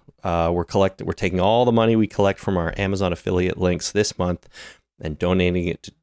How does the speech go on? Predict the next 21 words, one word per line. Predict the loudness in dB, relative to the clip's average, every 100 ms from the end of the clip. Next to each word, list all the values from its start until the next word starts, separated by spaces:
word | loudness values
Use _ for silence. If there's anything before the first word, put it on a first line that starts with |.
| _
to, | -2 0 0
uh, | -2
the | -4
Canadian | -4 -2 -2
Cancer | -4 -6 -4 -6
Society | -6 -4 -2 -2 -4
at | -6
the | -8
end | -8
of |
the | -6
month. | -6 -6 -6
So | -2 0
if | 0 0
you | 2
want | 2 0
to | 0
get | 2
in | 2
on | 2 2
that, | 2 0